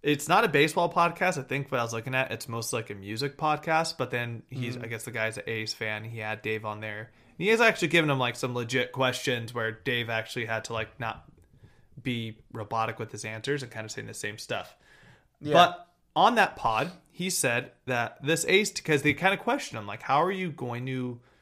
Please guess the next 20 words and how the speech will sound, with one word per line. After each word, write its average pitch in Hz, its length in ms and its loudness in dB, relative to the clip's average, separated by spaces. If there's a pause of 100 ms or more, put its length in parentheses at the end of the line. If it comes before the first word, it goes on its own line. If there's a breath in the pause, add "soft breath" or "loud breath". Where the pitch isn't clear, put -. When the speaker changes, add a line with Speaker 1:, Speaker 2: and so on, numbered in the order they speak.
(380 soft breath)
Speaker 1:
charge 185 520 4
the 131 120 -8
fans 117 580 -6
this 120 360 -4 (300)
money 139 320 0
for 165 160 -8
tickets - 520 -6
and 113 180 -12
this 110 200 -6
Speaker 2:
Mm-hmm. 147 80 -6
Speaker 1:
stuff 117 280 -4
if 131 120 -10
you're 175 100 -4
trading 117 460 -8
away 117 280 -4
all 110 120 -4
these 117 220 -8
guys 156 440 2
you've, 120 320 -10
they've 113 260 -6